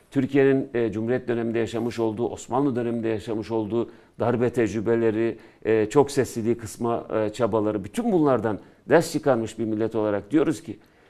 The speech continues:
çevremizdeki bütün ülkelere yapılabilecek en büyük katkı onların daha iyi bir demokratik standarda sahip olmasını temin etmektir. Mısır halkı kendi yolunu bulur. Suriye halkı kendi yolunu bulur. Ama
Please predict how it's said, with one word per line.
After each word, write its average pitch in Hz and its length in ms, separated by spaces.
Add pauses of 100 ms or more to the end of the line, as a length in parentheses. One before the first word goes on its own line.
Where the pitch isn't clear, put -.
(120)
çevremizdeki 151 680
bütün 170 240
ülkelere 113 400
yapılabilecek 113 800
en 170 180
büyük 120 220
katkı 127 360 (420)
onların 151 400
daha 135 180
iyi 151 160
bir 120 140
demokratik 123 460
standarda 113 540
sahip 139 320
olmasını 98 480 (340)
temin 113 280
etmektir. - 440 (340)
Mısır 202 220
halkı 151 260
kendi 131 260
yolunu 120 280
bulur. - 380 (260)
Suriye 156 320
halkı 139 240
kendi 120 260
yolunu 110 320
bulur. 95 280 (420)
Ama 123 300